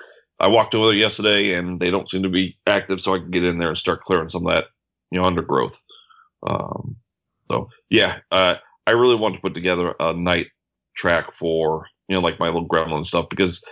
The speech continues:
in the summertime here, it gets too hot to really be comfortable flying during the day. Nighttime just opens it up for you. It's real nice and cool, a little slight breeze. Um, you know, it's, it's enjoyable. My wife wants me to build her a screen house for the backyard.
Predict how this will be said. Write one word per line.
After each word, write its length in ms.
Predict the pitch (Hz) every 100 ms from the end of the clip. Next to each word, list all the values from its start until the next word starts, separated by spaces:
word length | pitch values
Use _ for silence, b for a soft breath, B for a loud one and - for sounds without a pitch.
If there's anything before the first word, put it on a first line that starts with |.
| B
in 40 | -
the 80 |
summertime 480 | 127 156 143 147 135
here, 180 | 135 127
it 100 | 95
gets 200 | 101 -
too 180 | - 101
hot 240 | 98 95
to 80 | 95
really 220 | 92 92
be 100 | 87 -
comfortable 340 | 98 92 87
flying 300 | - 95 90
during 260 | 87 80 82
the 80 | 85
day. 260 | 90 95 - _ _ -
Nighttime 500 | 104 104 107 98 90
just 240 | 95 - _ _ -
opens 340 | 95 95 87
it 80 | 87
up 180 | 85 -
for 160 | - 85
you. 120 | 78
It's 300 | 82 71 -
real 140 | 95 92
nice 240 | 90 80
and 100 | 71
cool, 360 | - 87 78 85
a 20 |
little 180 | 92 90
slight 340 | - 92 87
breeze. 540 | 82 85 82 80 - - _ _ _ _
Um, 480 | 73 82 76 78 - - -
you 120 | 82
know, 240 | 82 82 -
it's, 240 | 85 -
it's 260 | - 87 -
enjoyable. 480 | 90 90 82 80 80
My 160 | 87
wife 280 | 85 90 92
wants 180 | 95 -
me 60 | 101
to 60 |
build 200 | 92 101
her 80 | 92
a 40 | 85
screen 360 | - 107 107
house 240 | 107 110 110
for 100 | 95
the 60 |
backyard. 600 | 92 92 95 104 104 110